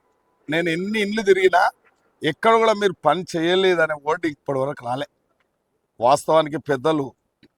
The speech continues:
ప్రతాపన్న కూడా ఎంబడే ఉన్నాడు, కార్యకర్తలు అందరూ కూడా ఎంబడే ఉన్నారు. వాస్తవానికి ప్రెస్ మిత్రులు మీరు కూడా ఎంబడే ఉన్నారు, అంతటా చూస్తూ ఉన్నారు. కాబట్టి ముఖ్యంగా నిర్భయంగా, అంటే ప్రజలు ఇచ్చిన ఓ-,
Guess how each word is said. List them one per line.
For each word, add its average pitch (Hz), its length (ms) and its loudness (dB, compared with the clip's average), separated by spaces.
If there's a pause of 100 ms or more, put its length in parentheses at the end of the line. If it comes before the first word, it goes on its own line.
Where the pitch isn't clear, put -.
(120)
ప్రతాపన్న 160 480 0
కూడా 160 220 0
ఎంబడే 139 520 -4
ఉన్నాడు, 147 360 -6 (680)
కార్యకర్తలు 147 600 0
అందరూ 143 220 -2
కూడా 147 140 -2 (140)
ఎంబడే 135 280 -6
ఉన్నారు. 135 380 -6 (720)
వాస్తవానికి 165 580 4
ప్రెస్ 156 360 -6
మిత్రులు 180 360 -2
మీరు 170 300 2
కూడా 190 160 0
ఎంబడే 165 280 2
ఉన్నారు, 156 320 -4 (140)
అంతటా 170 320 0
చూస్తూ 147 420 -6
ఉన్నారు. 123 220 -8
కాబట్టి 107 320 -16 (720)
ముఖ్యంగా 233 560 0
నిర్భయంగా, 175 720 0 (460)
అంటే 233 160 -2
ప్రజలు 196 440 0
ఇచ్చిన 214 260 -2
ఓ-, 170 300 0